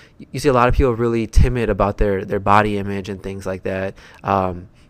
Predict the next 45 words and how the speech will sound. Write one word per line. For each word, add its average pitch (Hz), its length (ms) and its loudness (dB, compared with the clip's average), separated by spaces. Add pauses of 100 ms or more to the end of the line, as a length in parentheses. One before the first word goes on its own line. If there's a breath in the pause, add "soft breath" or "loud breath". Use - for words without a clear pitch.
and 139 100 0
I, 165 200 2
I, - 120 -2
you 165 120 0
know, 113 200 4
me 135 300 -4
too, 151 440 -2
you 110 100 -10
know, 110 180 -2
like, 120 180 -4
sometimes 139 380 -2
it's 127 100 -6
hard 117 240 -2
to, 123 100 -2
like, 107 180 -2
just 110 200 -8
be, 110 220 -4
like, 104 240 -4 (240 loud breath)
open, 98 440 -2
you 104 100 -8
know, 101 140 -4
just 104 200 -10
be 110 80 -8
confident 113 720 2 (260 loud breath)
and 101 140 -14
things 104 240 -4
like 98 180 -2
that. 95 280 0
And, 107 180 -4 (320 loud breath)
um, 95 480 0 (340 soft breath)
I 107 80 2
think, 117 360 0
yo, 113 200 2
for - 180 -6
someone 135 400 0
who 120 200 -2
is 101 100 -4
shy 92 340 0
like 110 200 0
The 95 100 -6
Weeknd 131 500 -4
to 131 100 -4
make 107 140 -4
a 95 80 -8
statement 120 580 -6